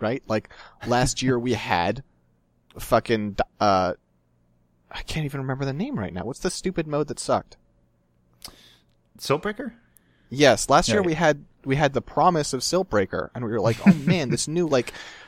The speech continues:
Speaker 1: single player co-op lore mode? That sounds
Speaker 2: <laughs>
Speaker 1: great." And it's like, well, one,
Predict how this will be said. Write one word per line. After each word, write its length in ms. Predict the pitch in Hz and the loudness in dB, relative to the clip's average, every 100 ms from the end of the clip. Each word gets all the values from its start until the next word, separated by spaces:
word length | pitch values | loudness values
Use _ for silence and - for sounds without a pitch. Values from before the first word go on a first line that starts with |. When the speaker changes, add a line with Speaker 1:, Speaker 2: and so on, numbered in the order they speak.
| - - | -14 -4
Speaker 1:
single 440 | - 170 190 214 | 0 2 4 2
player 540 | - - 208 214 202 196 | 2 0 4 4 2 0
co-op 600 | - - 190 190 196 190 151 | -6 -4 -2 2 4 2 0
lore 540 | 120 107 107 196 311 | -2 0 2 4 4
mode? 360 | 294 339 370 - | 4 4 4 2
That 160 | 320 | 0
sounds 300 | - 330 311 262 | 0 0 0 -2
Speaker 2:
<laughs> 40 | |
Speaker 1:
great." 340 | 294 330 311 - - - | 0 2 0 -2 -8 0
And 140 | 143 | 0
it's 120 | 139 | 2
like, 260 | 143 135 - - - - - | 2 2 -2 -18 -20 -20 2
well, 260 | 135 120 | 6 6
one, 380 | 113 170 131 120 | 6 4 4 2